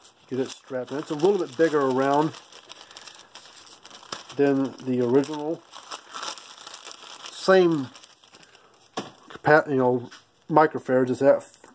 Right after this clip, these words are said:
forty. But I'm gonna put this, uh, double-sided tape thing here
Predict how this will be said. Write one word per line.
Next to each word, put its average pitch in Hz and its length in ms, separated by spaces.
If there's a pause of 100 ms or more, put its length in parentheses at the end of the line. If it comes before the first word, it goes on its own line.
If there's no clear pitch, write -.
(200)
forty. 127 640 (1600)
But 135 240 (520)
I'm 143 80
gonna 131 100
put - 180
this, 147 240 (380)
uh, 127 640
double-sided 131 840 (1300)
tape 135 260
thing 139 220
here 139 340